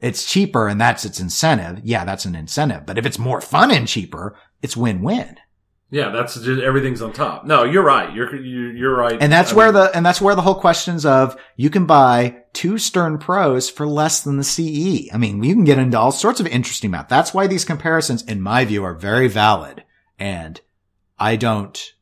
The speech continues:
Speaker 1: I won't ever hide behind the price points and use them as a logic to not make a particular case. I think all this stuff has to compete. In fact,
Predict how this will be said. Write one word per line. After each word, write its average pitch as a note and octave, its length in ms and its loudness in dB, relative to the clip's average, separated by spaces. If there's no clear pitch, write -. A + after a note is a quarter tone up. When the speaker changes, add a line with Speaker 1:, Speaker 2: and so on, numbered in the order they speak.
Speaker 1:
I C#3 160 6
won't C#3 220 4
ever A#2 240 2
hide G#2 280 -4
behind F#2+ 460 -4
the E2 220 -10
price A2+ 420 0
points F2 320 -10
and E2+ 120 -10
use G2+ 300 -2
them G2 160 -4
as E2+ 140 -8
a E2 240 -10
logic G2+ 580 -2
to E2 120 -14
not E2+ 460 -10
make F#2 260 -8
a D#2+ 60 -12
particular D2+ 480 -14
case. A2 400 -6
I F#2 100 -8
think F#2 240 -10
all A2+ 220 0
this C#3 140 0
stuff A#2+ 160 -4
has G#2 240 -4
to - 80 -14
compete. F#2+ 440 -12
In A#2+ 80 -2
fact, C#3 320 2